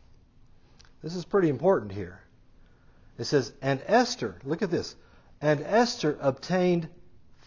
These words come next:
favor in the sight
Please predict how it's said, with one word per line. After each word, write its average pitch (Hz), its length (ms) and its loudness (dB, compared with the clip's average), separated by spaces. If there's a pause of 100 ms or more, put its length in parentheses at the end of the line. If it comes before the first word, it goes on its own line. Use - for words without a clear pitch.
(300)
favor 165 580 -2 (1120)
in 156 220 4
the 170 100 0
sight 123 600 -2